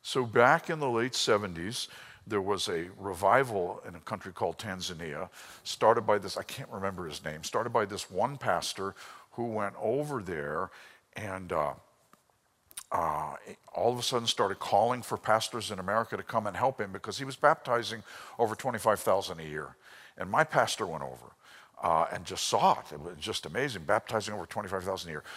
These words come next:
So my pastor invites him, when, when he's back on furlough,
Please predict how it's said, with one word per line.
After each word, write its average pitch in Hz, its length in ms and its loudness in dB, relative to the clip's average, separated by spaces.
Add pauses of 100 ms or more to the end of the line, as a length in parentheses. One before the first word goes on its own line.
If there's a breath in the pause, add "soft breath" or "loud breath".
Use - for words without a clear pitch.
(160 loud breath)
So 131 600 4
my 110 120 2
pastor 131 540 0
invites 104 400 0
him, 92 260 -6 (240 loud breath)
when, 101 120 -6 (120)
when 95 140 -4
he's 85 160 -10
back 98 380 0
on 101 100 -2
furlough, 92 600 0